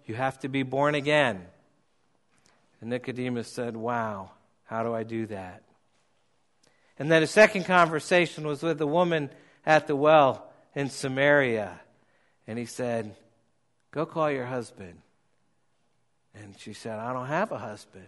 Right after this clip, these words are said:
He said, "That's right. You've had many husbands, and the man you live with now is not your husband."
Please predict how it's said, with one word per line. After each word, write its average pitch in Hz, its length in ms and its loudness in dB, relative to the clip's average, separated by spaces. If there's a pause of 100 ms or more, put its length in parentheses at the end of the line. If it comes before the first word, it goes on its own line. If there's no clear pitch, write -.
He 113 100 -16
said, 113 240 -14
"That's 120 320 -10
right. 120 340 -8 (380)
You've 175 200 -4
had 120 220 -4
many 135 340 -2
husbands, 110 580 -10
and 117 100 -12
the 120 80 -6
man 147 240 -4
you 185 120 -6
live 180 160 -6
with 160 180 -6
now 160 240 -4
is 127 120 -8
not 127 300 -10
your 131 120 -8
husband." 131 580 -10